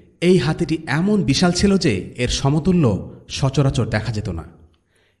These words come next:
এছাড়া আরও আটটি হাতি এই বাহিনীর জন্য সম্রাটের পক্ষ থেকে পাঠানো হয়েছিল। এত সব হাতি পাঠানোর উদ্দেশ্য ছিল কাবাঘর ধ্বংস করার কাজে হাতি ব্যবহার করা। পরিকল্পনা ছিল এই যে,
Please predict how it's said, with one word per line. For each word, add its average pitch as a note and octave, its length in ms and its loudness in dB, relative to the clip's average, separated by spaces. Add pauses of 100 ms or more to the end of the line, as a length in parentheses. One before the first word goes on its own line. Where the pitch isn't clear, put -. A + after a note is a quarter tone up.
এছাড়া F#3 320 2
আরও F3+ 240 0
আটটি D#3 460 -2
হাতি A#2+ 440 -2 (380)
এই C#3+ 160 2
বাহিনীর C3+ 360 2
জন্য C3 240 0
সম্রাটের B2+ 540 -2
পক্ষ - 220 -6
থেকে G#2 180 -4
পাঠানো G#2 320 -4
হয়েছিল। F2 340 -6 (840)
এত C#3 220 0
সব F3+ 180 2
হাতি C3+ 320 0
পাঠানোর C#3+ 440 0
উদ্দেশ্য B2+ 340 -2
ছিল C3 300 2 (440)
কাবাঘর C3+ 520 0
ধ্বংস C3+ 280 -2
করার C#3 260 0
কাজে B2 400 -2 (100)
হাতি A#2 220 0
ব্যবহার A2 380 -2
করা। E2 340 -8 (920)
পরিকল্পনা A3 480 4
ছিল G#3+ 200 4
এই F3 200 4
যে, G#2 340 -2